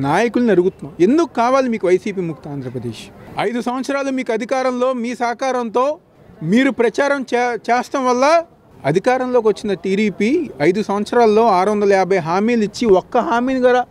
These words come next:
నెరవేర్చకుండా ప్రజానికాన్ని మోసం చేస్తే మళ్ళీ ఈరోజు మీరు ఏ విధంగా మళ్ళీ తెలుగుదేశం పార్టీకి మద్దతు ఇస్తున్నారని చెప్పి ఈరోజు మేము సూటిగా ప్రశ్నిస్తాం కూడా జరుగుతుంది. మాకు ఓటేసినా, ఓటేయకపోయినా,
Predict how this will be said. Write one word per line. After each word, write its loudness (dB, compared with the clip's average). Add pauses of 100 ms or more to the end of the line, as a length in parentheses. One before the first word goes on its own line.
(220)
నెరవేర్చకుండా 0 (140)
ప్రజానికాన్ని -2 (140)
మోసం -2 (100)
చేస్తే 0 (120)
మళ్ళీ 0 (140)
ఈరోజు 2
మీరు -2 (480)
ఏ 6 (120)
విధంగా 2
మళ్ళీ -4
తెలుగుదేశం 0
పార్టీకి -6
మద్దతు -2
ఇస్తున్నారని -2
చెప్పి 0
ఈరోజు 4
మేము -2
సూటిగా 2
ప్రశ్నిస్తాం -4
కూడా -2
జరుగుతుంది. 4 (540)
మాకు -2 (160)
ఓటేసినా, -2 (160)
ఓటేయకపోయినా, -2